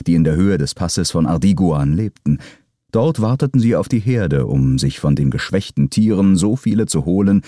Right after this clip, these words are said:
wie sie erwischen konnten. Jarek hatte die Springer gehört und gerochen.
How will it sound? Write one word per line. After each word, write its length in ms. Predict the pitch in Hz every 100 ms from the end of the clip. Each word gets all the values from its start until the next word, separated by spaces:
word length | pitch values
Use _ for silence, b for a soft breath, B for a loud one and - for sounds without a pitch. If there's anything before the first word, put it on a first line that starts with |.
| B
wie 160 | 95
sie 160 | 90 90
erwischen 440 | 76 67 73 -
konnten. 440 | - 65 62 - 64 B B B B _ _ _
Jarek 440 | - 76 73 69 -
hatte 180 | 76 64
die 100 | 69
Springer 360 | - 71 71
gehört 720 | 62 - 71 80 90 - - -
und 240 | 80 71
gerochen. 480 | 80 73 73 -